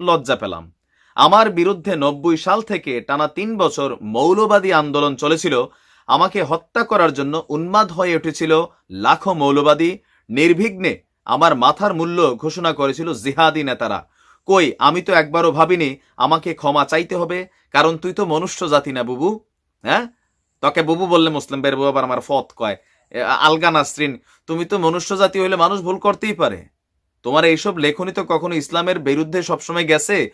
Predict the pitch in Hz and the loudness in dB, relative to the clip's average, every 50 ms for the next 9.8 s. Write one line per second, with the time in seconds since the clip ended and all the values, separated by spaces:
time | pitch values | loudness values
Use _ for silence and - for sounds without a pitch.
0 | _ _ - - 127 139 147 151 147 139 143 139 151 160 156 143 143 143 135 131 | _ _ -4 -2 -2 -2 0 -2 -2 -2 -2 -2 -2 -2 -2 -2 -2 -2 -2 -4
1 | 143 120 131 127 127 123 117 104 95 - 135 165 156 170 160 139 120 107 90 82 | -2 2 4 4 2 2 0 -4 -6 -4 -4 -2 0 2 2 2 0 -2 -8 -14
2 | _ _ _ _ _ _ _ _ - 143 139 135 - 160 165 156 185 175 - 160 | _ _ _ _ _ _ _ _ -4 -2 -2 -2 -2 -2 -2 -4 -2 0 2 0
3 | 156 160 170 175 160 _ _ _ _ _ _ - 127 143 147 143 147 143 139 127 | 2 2 0 -2 -2 _ _ _ _ _ _ -4 -2 -2 0 0 -2 -2 -2 0
4 | 131 135 151 156 151 147 147 147 143 123 139 147 - 160 147 151 147 139 147 135 | 2 2 2 2 0 0 -2 -2 -2 -4 -6 -4 -2 -2 0 0 -2 -2 -4 -8
5 | - 139 139 135 135 131 135 131 127 131 131 127 143 147 - 147 156 - - 175 | -6 -2 -2 -2 0 0 0 0 0 -2 -4 -4 -4 -2 2 2 2 2 2 -2
6 | 170 151 139 139 151 165 - - 175 175 180 175 - - 147 156 160 170 170 180 | -2 2 2 2 2 0 -2 -6 -6 -4 -4 -6 -4 -2 -2 0 2 2 2 2
7 | 185 175 147 127 147 _ _ _ _ _ - 123 147 - - 151 147 - 156 156 | 2 2 0 0 -2 _ _ _ _ _ -8 -4 -2 0 0 0 0 2 0 2
8 | 160 170 160 147 156 156 156 151 147 143 131 120 127 143 131 120 131 131 131 123 | 4 4 2 2 0 -2 -4 -2 0 0 0 0 0 -6 -4 -2 2 2 2 2
9 | 117 131 135 143 143 156 156 131 135 120 113 95 95 - - - | 2 0 -2 0 0 -2 -2 -2 -4 -6 -6 -8 -10 -16 -20 -20